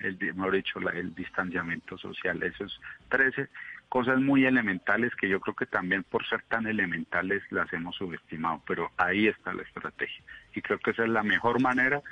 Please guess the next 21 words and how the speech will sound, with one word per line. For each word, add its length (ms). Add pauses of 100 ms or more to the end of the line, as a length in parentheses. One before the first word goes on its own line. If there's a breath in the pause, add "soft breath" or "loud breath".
(420 loud breath)
de 140
poder 440
asegurar 560
ventiladores 840
o 180
asegurar 580
unidades 380
de 120
cuidado 240
intensivo. 500 (100)
Esa 200
es 60
mi 100
invitación 680
a 120
todos 280
los 160
que 200 (460 loud breath)
nos 140
están 320
escuchando. 480